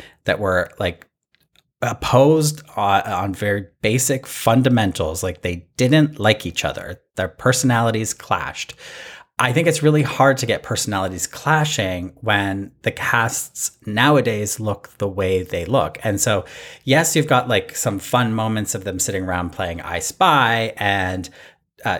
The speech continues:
sharing stories about their lives. And that's all well and good, but it's not necessarily memorable in the way that you remember, uh, how everybody, you know, like, you remember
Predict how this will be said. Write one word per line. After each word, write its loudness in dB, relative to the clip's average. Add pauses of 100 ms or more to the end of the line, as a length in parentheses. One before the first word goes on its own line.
sharing 0
stories 4
about -4
their -2
lives. 2
And -4
that's 0 (100)
all 4
well 0
and -4
good, 2 (380)
but 0 (400)
it's 0
not 0
necessarily 2
memorable -2
in 2
the 6
way 2
that -2
you -2
remember, 2 (300)
uh, -2
how 2
everybody, -2
you -6
know, -2
like, -10
you -6
remember 2